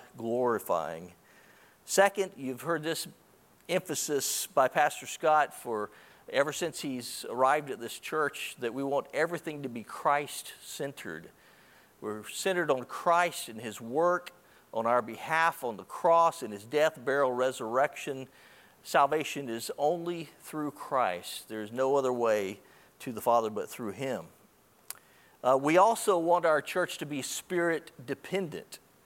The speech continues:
We, we know that it is the Spirit's work that must accomplish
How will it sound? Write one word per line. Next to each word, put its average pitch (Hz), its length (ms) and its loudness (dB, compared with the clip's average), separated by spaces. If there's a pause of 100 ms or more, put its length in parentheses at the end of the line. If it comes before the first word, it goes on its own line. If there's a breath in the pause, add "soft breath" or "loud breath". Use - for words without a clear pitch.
(340 soft breath)
We, 139 300 -2
we 147 160 -2
know 170 180 6
that 156 200 0
it 135 40 -8
is 139 260 -6
the 135 140 -2
Spirit's 175 720 0
work 147 560 4
that 131 160 -6
must 156 240 0
accomplish 147 800 -2